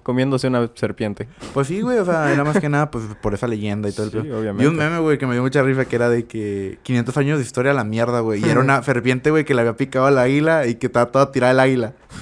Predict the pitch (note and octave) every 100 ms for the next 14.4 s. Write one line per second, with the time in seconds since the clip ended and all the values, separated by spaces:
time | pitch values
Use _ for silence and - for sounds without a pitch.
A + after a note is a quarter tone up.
0 | - - C#3+ D#3 C3+ B2+ B2+ A#2+ A#2+ C3+
1 | D3 D3 D3+ C#3+ C#3+ C#3+ B2 B2 - A2
2 | A#2+ - G#2+ G#2+ G#2+ A2 G#2+ G2+ A2+ A#2
3 | A2+ A2 - G2+ A#2 C3+ D3+ G3+ G3 F3
4 | - - - C#3+ F3 A3 G3+ G#3 A3 E3+
5 | D3+ F3+ F3+ F3+ F3 D#3 - C3 C3 D#3+
6 | D3 B2 C3 C3+ C#3+ D#3+ C#3+ G#2 - -
7 | _ - - - B2+ A#2+ B2 E3+ F3 -
8 | C#3+ C3 D3 A#2+ G2+ A2 B2 A#2 A2+ A#2
9 | - - - D3 D#3 D#3 B2+ - - D3+
10 | E3 D#3+ E3 E3 E3 D#3+ D3 - C#3 D#3
11 | D#3 - - - C#3+ C3 C3+ B2+ G#2 -
12 | G#2+ C3+ C#3+ A2+ - - A#2+ A2 A#2+ B2
13 | C3 C3+ C#3 D#3 B2 A#2 A#2+ C3+ D#3 D3
14 | C#3 B2 A#2 -